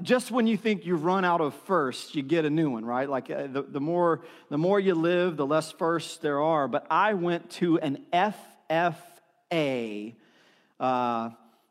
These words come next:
like, uh, competition? Yeah, that's what it was.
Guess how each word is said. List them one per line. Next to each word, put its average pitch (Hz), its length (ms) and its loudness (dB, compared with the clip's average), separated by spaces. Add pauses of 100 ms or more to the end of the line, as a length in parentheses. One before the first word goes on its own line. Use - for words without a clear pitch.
(420)
like, 131 220 -16 (120)
uh, 107 380 -8 (460)
competition? 160 840 -4 (1040)
Yeah, 175 300 2
that's 185 180 2
what 196 140 2
it 170 60 0
was. 117 300 -6